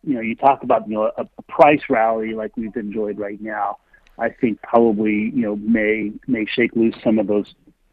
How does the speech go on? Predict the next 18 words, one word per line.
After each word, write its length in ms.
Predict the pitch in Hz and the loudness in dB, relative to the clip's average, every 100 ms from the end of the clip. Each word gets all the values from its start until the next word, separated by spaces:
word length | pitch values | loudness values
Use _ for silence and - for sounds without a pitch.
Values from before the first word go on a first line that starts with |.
| _ _ _ - - | _ _ _ -16 0
bigger, 320 | 107 139 127 | 8 10 10
more 200 | 110 117 | 8 4
considered 500 | 120 113 - 120 110 - | 2 -4 -2 -2 -2 -4
purchases 500 | 110 101 - 107 92 | -6 -6 -10 -10 -4
like 240 | 101 104 | -4 -2
large 240 | 107 98 - | -4 -4 -4
tractors 420 | - 98 - 98 104 | -2 -2 -2 -8 -6
and 100 | 98 | -4
combines. 460 | 98 98 95 92 _ | -4 -4 -6 -8 _
I 140 | _ - _ | _ -20 _
mean, 140 | 196 190 | 6 6
it, 120 | 160 | 6
you 340 | 175 160 170 | 4 4 6
have 100 | 175 | 4
to 120 | - - _ | 2 -10 _
feel 120 | 135 | -2
pretty 200 | - 110 | 0 -2
good 240 | 117 104 | 0 -2